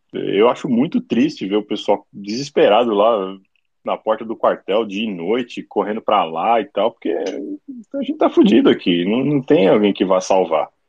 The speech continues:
O, o que a gente viu agora é que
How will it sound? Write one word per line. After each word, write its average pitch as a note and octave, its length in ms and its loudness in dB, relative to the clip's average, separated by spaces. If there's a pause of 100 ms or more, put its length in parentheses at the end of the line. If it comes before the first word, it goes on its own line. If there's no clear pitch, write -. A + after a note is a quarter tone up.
(540)
O, G2 300 0
o G2+ 40 -4
que - 120 0
a A#2+ 40 4
gente C3+ 260 0
viu A#2 180 2
agora A2 380 4
é - 20 -2
que D3+ 460 0